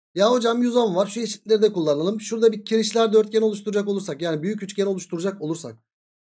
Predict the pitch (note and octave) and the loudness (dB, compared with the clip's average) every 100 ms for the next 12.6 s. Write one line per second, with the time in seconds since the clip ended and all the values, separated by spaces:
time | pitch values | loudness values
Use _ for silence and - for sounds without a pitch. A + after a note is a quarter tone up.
0 | - G#3+ A3 A#3 A#3+ B3+ A#3+ G#3 F#3 G#3 | 4 6 8 6 4 4 4 4 2 -2
1 | - _ _ _ - F#3+ A3 B3 G#3+ D3+ | -4 _ _ _ -6 2 4 4 2 -4
2 | C3+ G3+ G#3 A#3+ A#3+ A3+ G#3 G3+ G3+ B3+ | 0 0 0 -2 -2 0 0 0 0 -2
3 | A#3+ A3+ G#3 F#3 G3 E3+ F3+ A#3+ B3 - | 0 -2 -2 -2 0 0 -2 -2 -6 -4
4 | G3+ G3+ A#3 A3+ G3+ G3+ G3+ G#3+ B3+ B3 | -4 -2 -2 2 2 2 0 0 2 6
5 | A3 D#3 A2 _ _ _ _ - A3 B3 | 6 6 -2 _ _ _ _ -8 0 4
6 | G#3 G3+ G#3 B3 B3+ A3+ G#3+ A3+ A#3+ A#3 | 4 4 0 -2 -4 0 4 4 4 2
7 | A3 G3 D3+ - - F3+ F3+ - A#3+ F#3 | 2 2 -2 -6 -4 -4 -4 -6 -4 -2
8 | A#3 A3+ A3+ A3 A3+ A3 A3+ A3+ A#3+ A#3+ | 2 2 0 2 6 6 6 4 2 0
9 | A3+ G#3 F#3 E3+ - D3+ G#3+ G#3 B3 - | 2 2 4 0 -2 -8 -6 -4 -4 -6
10 | _ _ - G3+ B3+ B3+ A#3+ _ _ _ | _ _ 0 2 2 0 -4 _ _ _
11 | D3 F3+ A3 A#3+ A#3 C4 C#4 C4 B3+ B3+ | 0 4 6 4 4 4 2 2 2 0
12 | B3+ C4 A3+ A#3 - | 2 2 0 -2 -4